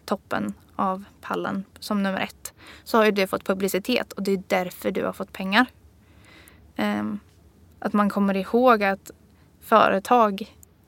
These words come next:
eller atle-, eller vad heter det, autoföretag är också företag. Eh, precis som att jag får se mig själv delvis som ett företag, även fast det är skidor jag vill göra.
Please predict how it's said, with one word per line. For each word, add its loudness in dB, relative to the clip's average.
eller -2
atle-, -6
eller -4
vad -6
heter -10
det, -6
autoföretag 2
är 2
också -4
företag. -2
Eh, -2
precis -4
som -4
att -6
jag 0
får 0
se 2
mig 6
själv -2
delvis 4
som 2
ett 0
företag, 2
även 0
fast -8
det 0
är -2
skidor 4
jag 4
vill 0
göra. 4